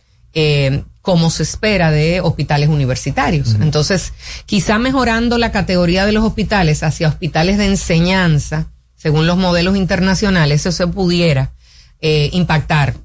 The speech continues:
Speaker 1: a todas las escuelas de medicina del país para que la función que tienen que hacer y cómo lo deben hacer, pues sea un poco más,
Speaker 2: ¿Y qué tan lejos
Speaker 1: eh,
Speaker 2: estamos de eso,
Speaker 1: favorable.
Speaker 2: doctora?
Speaker 1: Yo creo que no estamos tan lejos porque, eh, hemos, eh, tenido, eh,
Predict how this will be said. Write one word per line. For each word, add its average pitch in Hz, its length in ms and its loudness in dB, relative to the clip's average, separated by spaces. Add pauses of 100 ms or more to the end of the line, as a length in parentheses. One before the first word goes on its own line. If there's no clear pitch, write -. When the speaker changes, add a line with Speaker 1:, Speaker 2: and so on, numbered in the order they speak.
(180)
Speaker 1:
a 156 140 0
todas 165 240 0
las 220 100 2
escuelas 190 300 0
de 190 60 2
medicina 175 440 0
del 175 140 0
país 156 260 0
para 139 260 0
que 147 220 -2 (380)
la 170 260 2
función 175 560 0
que 214 80 -2
tienen 196 280 -2
que 214 80 0
hacer 196 200 0
y 156 60 0
cómo 160 220 2
lo 185 100 2
deben 185 220 2
hacer, 160 340 -2
pues 139 160 -2
sea 147 220 0
un 147 100 4
poco 143 220 -4
más, 127 320 0
Speaker 2:
¿Y - 40 -2
qué 131 120 2
tan 135 200 0
lejos 131 300 0
Speaker 1:
eh, 135 40 0
Speaker 2:
estamos 120 420 0
de 101 200 2
eso, 101 260 -4
Speaker 1:
favorable. 120 460 0
Speaker 2:
doctora? 92 160 -6 (1200)
Speaker 1:
Yo 247 100 0
creo 320 140 0
que 359 100 -2
no 302 120 0
estamos 269 400 -2
tan 220 240 2
lejos 180 480 -2
porque, 165 580 0
eh, 160 280 0
hemos, 180 560 -2
eh, 156 340 0
tenido, 165 680 0
eh, 147 380 0